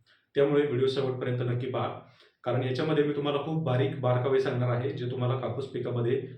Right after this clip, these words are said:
करणं किंवा, अ, प्रयोग करणं अतिशय महत्त्वाचं आहे. त्यामुळे व्हिडिओ शेवटपर्यंत पहा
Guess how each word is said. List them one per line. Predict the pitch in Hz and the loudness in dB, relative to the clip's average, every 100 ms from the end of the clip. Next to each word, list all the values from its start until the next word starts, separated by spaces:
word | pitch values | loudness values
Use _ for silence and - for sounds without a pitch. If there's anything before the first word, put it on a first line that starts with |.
| - | -10
करणं | 123 120 123 123 - | -4 0 2 0 0
किंवा, | 117 120 127 - - - - _ - | 0 4 2 0 -10 -20 -20 _ -8
अ, | |
प्रयोग | 110 110 - 123 - | -4 -4 0 6 6
करणं | - 123 143 | 4 0 -2
अतिशय | - 139 147 | -4 -4 0
महत्त्वाचं | 135 123 123 104 - | 0 2 0 0 -4
आहे. | - - - _ _ _ _ _ _ _ - | -8 -12 -20 _ _ _ _ _ _ _ -6
त्यामुळे | 131 139 | 0 4
व्हिडिओ | 135 120 | 4 4
शेवटपर्यंत | 127 135 135 135 139 | 2 0 0 -2 -2
पहा | 131 123 - | -2 -4 -8